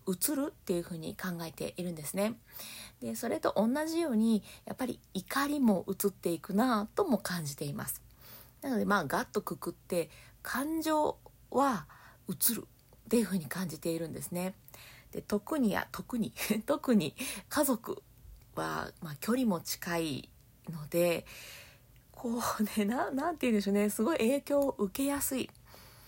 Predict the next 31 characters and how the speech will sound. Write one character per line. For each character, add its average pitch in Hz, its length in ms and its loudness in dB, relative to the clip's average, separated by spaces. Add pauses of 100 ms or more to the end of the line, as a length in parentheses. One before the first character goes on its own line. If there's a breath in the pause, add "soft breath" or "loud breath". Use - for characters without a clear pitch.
(460 loud breath)
う 165 60 -4
ん、 156 460 -6
な 220 260 4
ぁ - 20 2
と 165 120 -4
私 165 260 -4
は 160 100 2
感 156 280 -10
じ 156 100 -12
て 160 240 -2
い 175 60 -4
ま 156 120 -4
す。 - 180 -2 (800 loud breath)
例 320 120 2
え 349 40 2
ば、 226 300 4 (280 loud breath)
え - 560 -8
ー、 - 40 -18
旦 156 160 -6
那 151 100 -6
さ 175 180 -2
ん 160 60 -8
が 143 240 -6
イ 147 80 -6
ラ 143 120 -4
イ 151 80 -2
ラ 180 140 0
っ - 40 -4 (140)
と 185 280 4
し - 160 -6
て 185 320 -4